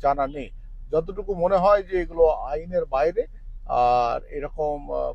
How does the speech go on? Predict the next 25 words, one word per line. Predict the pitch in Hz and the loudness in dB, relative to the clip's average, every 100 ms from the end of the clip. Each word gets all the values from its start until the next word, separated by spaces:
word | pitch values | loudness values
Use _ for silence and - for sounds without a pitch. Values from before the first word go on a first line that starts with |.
| - | -8
কোনো | 151 | -4
একটা | 151 147 | -2 -4
চু-, | 139 - | -10 -12
বাড়ির | 120 135 139 147 | -6 -6 -6 -12
মধ্যে | 139 - 151 | -12 -4 -4
এরকম | 135 247 | -4 -12
ব্রথেল | 147 135 135 151 139 | -10 -8 -8 -8 -10
চালানো | - 127 127 123 | -6 -4 -4 -6
যায় | 120 110 127 | -10 -8 -8
না | 147 | -6
বলে | 175 - | -6 -8
যতটুকু | 135 - - - - | -10 -12 -14 -16 -14
আমার | 120 113 | -14 -10
মনে | 143 | -4
হয়। | 165 185 - - - - | -2 -2 -4 -14 -6 4
তবে, | 180 185 180 - - - | 6 8 4 -2 -16 -14
আহ, | - 131 123 127 - | -4 0 2 0 -2
এতে | 196 180 240 240 | -2 0 6 6
প্রচুর | - 208 202 240 214 165 - 135 | 6 4 0 0 -2 -6 -12 0
মানুষ, | 151 196 220 - - | 2 4 2 0 -12
অর্থাৎ | - 165 170 | -10 -6 -4
প্রচুর | 185 180 202 | -4 -4 -4
মহিলা, | 165 160 185 220 151 - - - - - | -4 -2 0 2 2 0 -16 -16 -14 -2
আহ, | 127 - | 0 0
আমার | 175 196 | 2 2